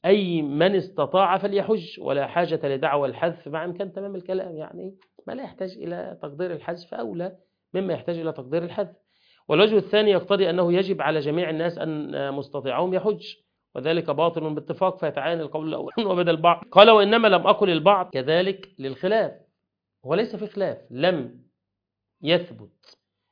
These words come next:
في لسان عصور الاستشهاد، أهل عصور الاستشهاد، أن أدخلوا ال على كل أو بعض. طيب،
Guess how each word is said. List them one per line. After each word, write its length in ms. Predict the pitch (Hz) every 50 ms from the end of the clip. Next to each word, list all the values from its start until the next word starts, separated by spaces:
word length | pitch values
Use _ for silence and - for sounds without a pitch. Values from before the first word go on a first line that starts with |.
| _ _ _
في 420 | _ - 175 180 160 139 - - - - _ _ -
لسان 600 | 127 117 120 117 - - 170 165 151 131 113 107 - - _ _ _ 110
عصور 500 | 110 120 - - 170 165 151 131 120 123
الاستشهاد، 800 | - 123 120 - _ 131 120 - - 151 160 160 143 - -
أهل 240 | 160 170 147 139 131
عصور 280 | 110 123 - 160 151 147
الاستشهاد، 500 | 143 131 - - - 160 165 170 165 -
أن 220 | 160 165 160 -
أدخلوا 540 | 139 135 - - 160 160 151 147 - - 170
ال 160 | 180 185 180 - _ _ _ _ _ _
على 220 | 117 131 135 131 131
كل 380 | - - 180 196 202 196 190 - _ _ _ _ -
أو 120 | 139 135
بعض. 360 | 131 123 101 104 - _ _ _ _ _
طيب، 220 | - 127 117 95